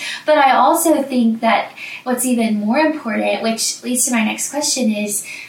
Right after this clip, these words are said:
like, where is your faith?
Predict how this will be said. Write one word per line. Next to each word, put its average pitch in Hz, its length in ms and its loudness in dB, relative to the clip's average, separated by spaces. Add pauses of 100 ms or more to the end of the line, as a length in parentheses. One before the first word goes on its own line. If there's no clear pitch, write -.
(140)
like, 226 260 2 (880)
where 240 480 2
is 311 240 2
your 240 120 2
faith? - 600 -8